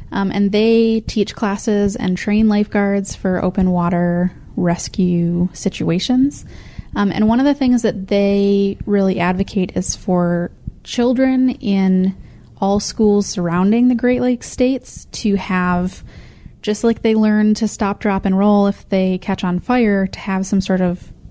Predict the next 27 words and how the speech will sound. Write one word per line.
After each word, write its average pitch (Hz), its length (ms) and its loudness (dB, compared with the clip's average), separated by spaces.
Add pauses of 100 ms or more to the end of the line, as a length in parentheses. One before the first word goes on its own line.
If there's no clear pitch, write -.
(180)
water 180 380 0
safety 208 600 -2
education, 226 640 0
because 233 320 0
it's - 160 -4
not 262 300 2
necessarily 214 1200 2 (1600)
common 226 480 4
sense, - 800 -2
um, 220 280 -2
especially 247 440 -4
if 240 100 0
you're 226 100 4
not 208 240 2
around 190 300 2
water 180 280 0
very 165 260 -4
much. - 580 -6
So, 196 580 -4 (800)
uh, 214 60 2
one 220 220 4
of 269 60 2
the 269 80 2
things 226 300 0
that 190 140 -4
they 208 140 2
want 190 380 0